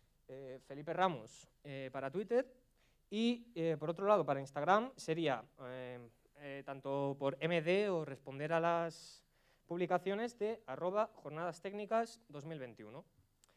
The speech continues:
Y una vez mencionado esto, pues sin más dilación, un fuerte aplauso para Felipe Ramos, por favor.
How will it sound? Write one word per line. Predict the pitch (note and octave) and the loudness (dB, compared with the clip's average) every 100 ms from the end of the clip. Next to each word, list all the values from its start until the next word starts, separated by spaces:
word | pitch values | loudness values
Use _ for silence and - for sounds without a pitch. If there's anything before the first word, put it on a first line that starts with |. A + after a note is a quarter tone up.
| _ _ _ _ - | _ _ _ _ -4
Y | D#3+ | 2
una | E3 | 8
vez | E3+ F3 E3+ | 10 10 6
mencionado | E3+ E3 E3+ F3 G3 | -4 -6 0 6 6
esto, | G#3+ B3 A#3+ | 6 8 8
pues | F3+ | 6
sin | D3 | -8
más | D3 | -8
dilación, | D#3 E3+ D#3 G#3 A3+ | -6 -8 -6 -6 -6
un | G#3 E3 | -8 -14
fuerte | E3+ - | -16 -14
aplauso | D3 D#3 G#3 F#3+ | -14 -10 -8 0
para | E3+ D#3 C#3 | 2 4 0
Felipe | C#3 A#2+ A2 | -4 -6 -6
Ramos, | G#2+ G2 - | -6 -12 -16
por | - A#2+ | -14 -2
favor. | B2+ | 0